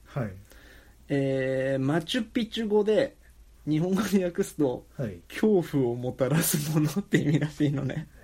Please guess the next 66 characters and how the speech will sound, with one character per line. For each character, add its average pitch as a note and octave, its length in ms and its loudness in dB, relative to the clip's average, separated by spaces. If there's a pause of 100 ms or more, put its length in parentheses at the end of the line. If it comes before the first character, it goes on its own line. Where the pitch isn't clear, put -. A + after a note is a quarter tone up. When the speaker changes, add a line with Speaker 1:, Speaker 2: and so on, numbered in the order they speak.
(200)
Speaker 1:
え？ C3+ 120 -10 (920)
Speaker 2:
ま F3+ 80 0
あ、 - 20 4
要 G3+ 280 2
は、 A#2+ 420 -2
Speaker 1:
マ - 160 -14
チ - 140 -14
ュ - 60 -20
ピ A3 120 -8
チ A#3+ 140 -10
ュ - 20 -6
語 A3+ 180 -4
か、 G#3+ 180 -6 (280)
Speaker 2:
マ E3 180 2
チ - 180 -2
ュ G#3 80 -2
ピ G#3+ 120 0
チ A3 140 -6
ュ - 20 -4
語 A3 120 0
で G#3+ 120 -2
恐 A#3+ 360 0
怖 D3 240 2
を C3 40 0
も C3 160 -4
た C#3 140 0
ら C#3 100 2
す C#3 140 -4
も B2 120 -2
の B2+ 140 -2
っ - 20 -8
て - 140 -6
名 A#2 220 0
前 B2 200 0
が B2 100 0
付 - 240 -2
け C3 60 4
ら C3 80 2
れ A2 80 -10
た A2+ 160 2
や B2 300 0
べ D#3 120 4
え D#3 80 4
恐 B2+ 240 -2
竜 B2 120 -4
が B2+ 100 -2
見 A2 180 -2
つ - 140 -14
か G#2+ 100 -4
っ G#2+ 60 -6
た A2+ 120 -2
と。 F#2+ 120 -10
Speaker 1:
う - 20 -14
ん。 E2 40 -18 (1600)
Speaker 2:
え F3+ 1120 0
ー、 F#3 40 -4
ま D#3+ 260 -2
あ、 - 100 -10 (100)
外 A3+ 260 -2
見、 C4 300 -2
大 A#3 200 -2
き - 80 -12
さ B3 160 -2
な B3 160 -4
ど C#3+ 180 -2
は C#3 260 0